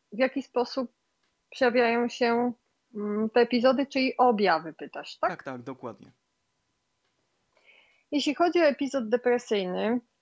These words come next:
Speaker 1: to może tutaj pojawić się bardzo dużo różnych emocji. Ludzie zazwyczaj depresję utożsamiają tylko ze smutkiem. Natomiast depresja to też poczucie pustki, izolacji, samotności, rezygnacji,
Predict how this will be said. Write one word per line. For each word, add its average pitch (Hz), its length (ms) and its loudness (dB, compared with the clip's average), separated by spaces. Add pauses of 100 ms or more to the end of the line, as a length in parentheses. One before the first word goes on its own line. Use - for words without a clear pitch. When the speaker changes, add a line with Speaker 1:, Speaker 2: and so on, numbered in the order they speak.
(160)
Speaker 1:
to 220 460 4 (680)
może 254 520 4
tutaj 233 240 -2
pojawić 226 320 -2
się 190 100 -6
bardzo 220 420 2
dużo 190 300 -6
różnych 190 280 -10
emocji. 175 460 -8
Ludzie 294 260 0
zazwyczaj 233 480 0
depresję 220 600 2
utożsamiają 202 760 -2
tylko 208 320 -2
ze 202 120 -2
smutkiem. 190 680 -6 (440)
Natomiast 269 680 2
depresja 254 560 2
to 226 100 -6
też 214 200 -4
poczucie 208 460 -4
pustki, 220 720 -4
izolacji, 214 840 2
samotności, 214 1000 -2
rezygnacji, 202 960 0